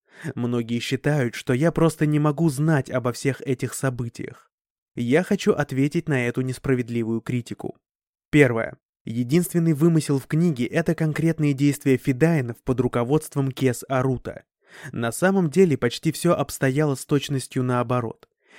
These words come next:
Никого спасти не удалось. Второе. Есть многочисленные документы и фотографии,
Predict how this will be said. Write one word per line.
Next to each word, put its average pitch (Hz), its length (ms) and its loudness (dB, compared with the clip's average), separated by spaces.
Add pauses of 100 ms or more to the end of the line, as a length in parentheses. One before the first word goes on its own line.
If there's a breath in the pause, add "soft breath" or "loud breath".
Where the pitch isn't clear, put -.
Никого 120 460 -2
спасти 123 580 -2
не 127 180 -4
удалось. 117 640 -6 (680)
Второе. 127 600 0 (220)
Есть 151 360 0
многочисленные 151 840 0
документы 143 600 0
и 147 140 -2
фотографии, 135 840 0